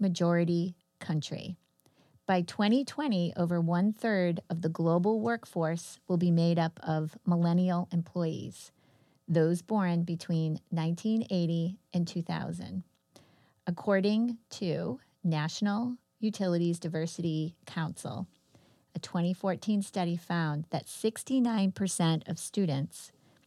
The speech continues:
between the ages of twelve and twenty-five said that the lack of diversity in workplace, in the workplace would prevent them from working for a particular employer. And the data reflects Generation Z,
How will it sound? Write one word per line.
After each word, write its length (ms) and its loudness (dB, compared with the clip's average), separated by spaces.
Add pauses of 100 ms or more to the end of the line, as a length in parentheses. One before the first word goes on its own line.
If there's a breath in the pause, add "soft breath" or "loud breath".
between 320 2
the 140 2
ages 320 0
of 120 -6
twelve 400 0
and 140 0
twenty-five 720 -4 (540 soft breath)
said 300 0
that 120 -4
the 100 -2
lack 360 2
of 80 -2
diversity 880 -2
in 120 4
workplace, 800 -2 (220)
in 120 6
the 60 4
workplace 640 -2 (400 soft breath)
would 180 2
prevent 440 2
them 180 0
from 240 0
working 580 -2 (460)
for 120 0
a 60 0
particular 540 -4
employer. 640 -4 (1000 soft breath)
And 140 2
the 60 0
data 600 2
reflects 500 -4
Generation 720 0
Z, 460 0